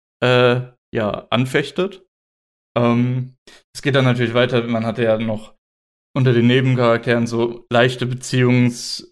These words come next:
äh, ja, Schwingungen. Und ja, aber im Moment konzentriert sich das auf die beiden Hauptfiguren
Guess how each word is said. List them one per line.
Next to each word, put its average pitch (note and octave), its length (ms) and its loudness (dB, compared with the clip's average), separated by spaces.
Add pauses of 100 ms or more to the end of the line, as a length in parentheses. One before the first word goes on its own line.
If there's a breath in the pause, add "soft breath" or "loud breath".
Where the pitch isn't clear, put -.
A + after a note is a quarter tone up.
äh, A#2 520 2 (920)
ja, A#2 300 4
Schwingungen. A#2+ 960 0 (640)
Und A2 340 0
ja, G#2+ 200 4
aber G#2+ 460 -2 (200)
im B2+ 60 0
Moment A#2 300 2
konzentriert A#2 540 -4
sich - 120 -12
das G#2+ 140 -8
auf G#2 120 -6
die A2 80 -8
beiden G#2+ 300 2
Hauptfiguren A2+ 840 -2